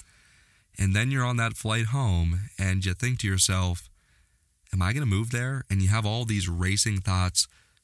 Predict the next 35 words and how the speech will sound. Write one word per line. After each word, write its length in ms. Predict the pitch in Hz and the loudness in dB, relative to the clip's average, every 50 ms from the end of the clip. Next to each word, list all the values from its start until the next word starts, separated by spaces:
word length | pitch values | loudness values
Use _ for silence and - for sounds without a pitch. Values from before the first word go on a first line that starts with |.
| _ - 104 | _ -6 -2
going 340 | 98 98 92 92 92 92 92 | 0 2 2 2 2 2 2
on 180 | 90 90 90 | 2 2 2
in 100 | 90 90 | 2 2
your 140 | 87 87 87 | 2 2 2
mind. 380 | 87 90 90 90 85 85 82 - - | 2 2 2 2 2 2 0 -2 -2
And 260 | - 95 90 90 82 - | 0 0 0 0 0 -2
as 220 | - 92 95 87 | -2 -2 -2 -2
the 100 | 90 95 | -2 -2
mature 400 | 90 90 90 - - - 113 117 | -2 -2 -2 -2 -2 -2 -2 -2
person 580 | 120 - 123 120 120 117 - - 117 117 117 113 - - - _ _ _ - - | -4 -2 -2 -2 0 0 0 0 0 0 -2 -4 -6 -10 -16 _ _ _ -8 -4
in 220 | - 101 104 107 107 | 0 0 0 2 2
dating, 400 | 104 101 101 104 104 104 101 98 | 2 2 2 2 2 2 2 2
in 120 | 95 98 | 2 2
relationships, 840 | 95 92 92 95 92 95 - - 98 92 - 104 101 98 95 - - - _ _ _ - | 2 2 2 0 0 0 0 -2 -2 -2 0 0 0 0 0 -2 -2 -4 _ _ _ -10
at 80 | - | -4
least 200 | - 92 87 - | 0 2 2 2
I'd 100 | 87 85 | 2 2
like 140 | 87 90 90 | 0 0 -2
to 100 | - 87 | -2 -4
think 240 | - - 95 92 92 | -2 0 0 2 2
I 120 | 90 87 | 2 2
am 200 | 90 90 90 90 | 2 2 2 2
at 100 | 87 82 | 0 0
twenty-three, 540 | - - 92 90 90 85 82 - 92 92 92 | -2 -2 0 0 0 0 0 0 0 0 2
and 100 | 90 87 | 2 2
I 40 | 85 | 2
know 140 | 87 87 85 | 2 2 2
a 60 | 85 | 0
lot 280 | 85 87 92 92 92 92 | 0 0 0 0 0 -2
of 60 | 90 | -2
twenty-three-year-old 580 | - - 95 92 90 - - 92 92 90 85 | -4 -2 -2 -2 -2 -2 -2 -2 -2 -2 -2
people 320 | - - 95 92 - 95 90 | -2 -2 -2 -2 -2 -4 -4
can't 340 | - - 95 92 85 - - | -2 -2 -2 -2 -2 0 -2
say 180 | - 95 101 104 | 0 0 0 -2
that. 280 | 117 120 123 127 127 | -2 -2 -2 -4 -6